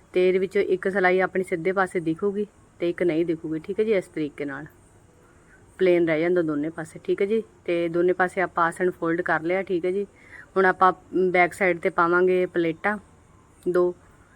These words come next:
ਠੀਕ ਹੈ ਜੀ। ਇਸ ਤਰੀਕੇ ਨਾਲ ਦੋਨੇ ਪਾਸੇ ਆਪਾਂ ਇੱਕ ਇੱਕ ਡੇਢ ਡੇਢ ਇੰਚ ਦੇ, ਅਮ, ਬਲ ਪਾ ਲਵਾਂਗੇ, ਠੀਕ ਹੈ ਜੀ। ਜੇ ਕੱਪੜਾ ਵੱਧ ਹੁੰਦਾ ਤੁਸੀਂ ਦੋ ਇੰਚ ਦੀ ਵੀ ਪਾ ਸਕਦੇ ਹੋ, ਠੀਕ ਹੈ ਜੀ। ਤੇ ਜਿਹੜੇ ਆਪਾਂ ਸੈਂਟਰ ਦੇ ਵਿੱਚੋਂ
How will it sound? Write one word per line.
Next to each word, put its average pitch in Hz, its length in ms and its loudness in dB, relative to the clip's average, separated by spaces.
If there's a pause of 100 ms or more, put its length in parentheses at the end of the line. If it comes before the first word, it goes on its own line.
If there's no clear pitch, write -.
(140)
ਠੀਕ 185 220 0
ਹੈ 202 60 4
ਜੀ। 208 140 -2 (160)
ਇਸ 170 140 -8
ਤਰੀਕੇ 156 360 -6
ਨਾਲ 143 200 -10 (3750)
ਦੋਨੇ 190 180 0
ਪਾਸੇ 190 280 -2
ਆਪਾਂ 185 240 2
ਇੱਕ 185 160 0
ਇੱਕ 185 140 -2
ਡੇਢ 175 220 -2
ਡੇਢ 196 140 0
ਇੰਚ 196 220 -2
ਦੇ, 185 460 2
ਅਮ, 170 320 2
ਬਲ 170 180 4
ਪਾ 170 200 4
ਲਵਾਂਗੇ, 185 320 0
ਠੀਕ 185 280 -2
ਹੈ 190 40 0
ਜੀ। 202 160 -2 (760)
ਜੇ 185 80 2
ਕੱਪੜਾ 185 320 2
ਵੱਧ 170 280 2
ਹੁੰਦਾ 202 180 2
ਤੁਸੀਂ 190 240 -2
ਦੋ 175 180 2
ਇੰਚ 165 200 0
ਦੀ 165 100 -2
ਵੀ 170 100 2
ਪਾ 156 200 -2
ਸਕਦੇ 147 340 -6
ਹੋ, 160 40 -6
ਠੀਕ 185 220 -2
ਹੈ 196 40 2
ਜੀ। 202 120 0
ਤੇ 202 160 0
ਜਿਹੜੇ 185 240 2
ਆਪਾਂ 196 240 2
ਸੈਂਟਰ 180 360 0
ਦੇ 180 140 0
ਵਿੱਚੋਂ 180 1000 0